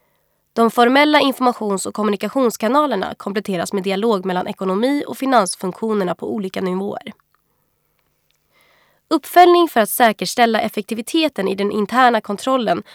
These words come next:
avseende den finansiella rapporteringen görs regelbundet. Uppföljningen inbegriper såväl analys av löpande finansiella rapporter mot historik, budget och prognos som uppföljning av rapporterade aktiviteter.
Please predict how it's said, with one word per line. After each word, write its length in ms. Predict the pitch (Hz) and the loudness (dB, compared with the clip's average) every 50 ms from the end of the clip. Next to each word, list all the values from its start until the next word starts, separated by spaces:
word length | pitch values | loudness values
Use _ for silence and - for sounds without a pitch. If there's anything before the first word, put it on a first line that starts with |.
| - _ | -6 _
avseende 440 | - 240 226 196 - 220 202 202 202 | 4 6 6 6 4 0 -2 -2 -2
den 160 | 202 202 190 | -2 -4 -4
finansiella 580 | - 196 208 202 190 - 220 233 254 269 254 220 | -4 -4 -4 -4 -4 -4 -2 -2 0 0 0 0
rapporteringen 720 | 214 208 - 220 - - 285 277 254 214 185 175 175 180 | -2 -4 -6 -8 -8 -6 -4 -2 -2 -2 -2 -2 -2 -2
görs 320 | 180 180 175 175 - - | -2 -2 -2 -4 -4 -4
regelbundet. 920 | 220 233 214 196 190 190 190 185 247 247 226 202 202 - - _ - - - _ _ _ _ _ _ _ _ _ _ _ _ _ _ _ _ _ _ _ _ _ _ _ _ _ _ _ _ _ _ - | -2 -2 -2 -2 -4 -6 -4 -2 -2 -2 -2 -2 -4 -8 -10 _ -20 -20 -20 _ _ _ _ _ _ _ _ _ _ _ _ _ _ _ _ _ _ _ _ _ _ _ _ _ _ _ _ _ _ -4
Uppföljningen 640 | 330 320 - - - 339 349 359 349 339 330 311 - - | -2 -2 -2 4 6 8 8 8 8 6 6 4 4 2
inbegriper 640 | 311 277 226 190 190 185 185 185 185 - - 190 | 2 0 0 0 0 0 0 -2 -2 -2 -2 -2
såväl 340 | 185 - 190 180 175 175 - | -2 -2 0 2 2 2 4
analys 500 | - 196 196 190 196 240 294 302 - - | 2 2 2 2 0 0 -2 -2 0 0
av 100 | 226 208 | 0 2
löpande 460 | 233 240 214 190 - - 202 220 226 | 4 4 4 4 2 0 -2 -2 -2
finansiella 560 | - 233 226 214 208 - 208 185 180 185 180 | -2 -2 0 0 0 -2 -4 -4 -4 -2 -4
rapporter 560 | 175 175 - - 226 226 - - 285 285 302 | -4 -4 -4 -6 -6 -8 -6 -4 -2 -2 0
mot 180 | 302 240 208 - | 0 0 -2 -4
historik, 600 | - 202 - - - 190 220 285 349 - - - | -8 -10 -8 -8 -4 -4 -2 -2 -2 -4 -8 -8
budget 420 | _ - 208 208 202 226 262 - | _ 0 0 0 0 -2 -6 -6
och 120 | - 240 - | -6 -6 -6
prognos 540 | - 240 208 190 196 185 214 277 - - - _ _ _ _ _ | -6 -6 -4 -4 -4 -4 -4 -6 -6 -8 -12 _ _ _ _ _
som 220 | - - - 392 359 | -6 -2 0 2 2
uppföljning 500 | 302 - - - 214 196 190 190 196 - | 2 2 2 2 2 2 2 0 -2 -4
av 140 | 185 180 | -4 -2
rapporterade 540 | 185 180 - 202 185 - 202 190 185 180 - | -2 -4 -4 -6 -8 -6 -6 -6 -4 -4 -6
aktiviteter. 720 | - 180 - - 185 185 - 214 214 185 - - - 208 | -8 -8 -8 -10 -10 -8 -6 -6 -6 -8 -8 -14 -18 -18